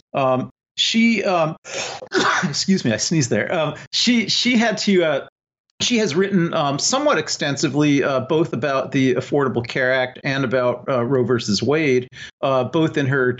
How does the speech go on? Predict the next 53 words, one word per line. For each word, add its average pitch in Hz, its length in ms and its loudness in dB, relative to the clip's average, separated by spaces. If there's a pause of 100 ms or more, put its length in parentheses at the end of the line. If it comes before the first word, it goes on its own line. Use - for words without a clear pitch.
uh, 127 160 0
judicial 147 420 0
opinions 131 440 0
and 123 180 2
in 120 60 0
her 117 140 0
prejudicial, 120 840 0
uh, 113 220 2
writings. 131 640 0 (300)
And 147 140 0
in 131 60 0
fact, 165 280 -2
with - 160 -2
respect 175 360 -2
to 147 60 -2
Roe 151 180 2
versus 127 400 0
Wade, 160 380 2
she - 180 0
even 131 340 2
signed 127 340 0
on 123 220 0
to 131 80 -2
some, 113 400 0
um, 110 340 2
newspaper 151 500 0
advertising 117 640 0
and 113 120 0
things 117 260 0
like 117 200 -2
that, 120 320 -2 (320)
um, 120 260 -2
calling 127 320 0
it 113 60 2
an, 107 100 0
an 120 240 0
abomination. 120 1000 0 (320)
And 156 140 0
so 151 300 0
I 165 120 -2
think 214 240 -4
there's, 160 360 0
there's 151 260 0
more, 170 640 2
um, 131 420 0
uh, 131 260 -2
evidence 143 560 -2
that 120 160 -2
she 143 160 2
is 120 140 2
a 127 60 2
certain 175 440 0
vote 123 380 0